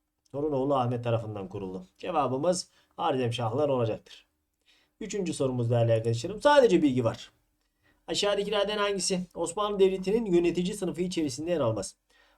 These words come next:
Osmanlı'da yönetici sınıfına biz ne diyoruz?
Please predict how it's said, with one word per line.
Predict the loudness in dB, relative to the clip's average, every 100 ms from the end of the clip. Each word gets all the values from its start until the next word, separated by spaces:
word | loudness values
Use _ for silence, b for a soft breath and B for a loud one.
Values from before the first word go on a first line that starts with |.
| b
Osmanlı'da | -2 0 4 4 4 4
yönetici | 4 4 2 -2 -6
sınıfına | -4 -4 -2 -2
biz | -2 -2
ne | 0
diyoruz? | 2 0 0 -4 -8